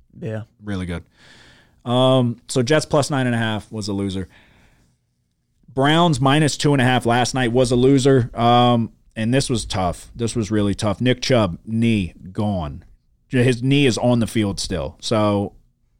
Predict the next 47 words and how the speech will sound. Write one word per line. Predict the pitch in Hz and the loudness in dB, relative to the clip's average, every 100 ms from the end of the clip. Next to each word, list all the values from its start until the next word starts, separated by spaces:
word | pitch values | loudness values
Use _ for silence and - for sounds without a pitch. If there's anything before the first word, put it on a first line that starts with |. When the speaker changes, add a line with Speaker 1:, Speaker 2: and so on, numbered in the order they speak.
| _ | _
Speaker 2:
say | - 139 | -2 -2
a | |
prayer | 120 131 123 | 2 2 2
for | 120 | 0
Nick | 113 104 | -4 -4
Chubb. | - 107 | -2 -2
You | 101 | 0
might | 110 104 | -2 -2
never | 104 | -2
see | 92 104 | -4 -4
him | 95 | -4
run | 92 | -4
the | 87 | -6
football | 87 80 80 | -8 -8 -8
again. | 76 71 73 73 _ _ _ _ _ | -6 -8 -10 -14 _ _ _ _ _
Uh, | 98 90 - | -6 -6 -4
when | 110 | -4
he | 113 | -2
went | 135 123 | 0 0
out, | 120 117 - _ _ _ _ _ _ _ _ _ _ | 0 -2 -6 _ _ _ _ _ _ _ _ _ _
it | 107 | -4
was | 98 95 | -4 -2
a, | 82 | -4
it | 92 | -4
was | 95 85 | -4 -6
tough | - - - | -8 -8 -6
sledding | - 80 78 78 - | -6 -6 -6 -10 -10
from | 87 85 | -8 -4
there. | 82 78 - _ | -4 -6 -10 _
Deshaun | 101 - 135 | -6 0 2
Watson | 113 104 - 95 | 2 0 -2 -6
might | 87 85 | -6 -6
stink. | - 85 73 - _ _ _ _ 117 | -8 -8 -12 -14 _ _ _ _ -18
Speaker 1:
Yeah. | 110 110 110 _ _ _ _ _ _ | -12 -12 -14 _ _ _ _ _ _
Speaker 2:
He | 123 | -2
might | 135 127 107 | 2 0 -2
stink. | - 117 107 | -4 -4 -2
That, | 107 - | -4 -2
that | 127 117 | -2 0
might | 117 107 | -2 -2
go | - | -2
down | 107 107 101 | -2 -4 -4
as | 92 | -6
one | 107 | -6
of | 101 | -4
the | 95 | -4
worst | 98 95 - | -2 -4 -6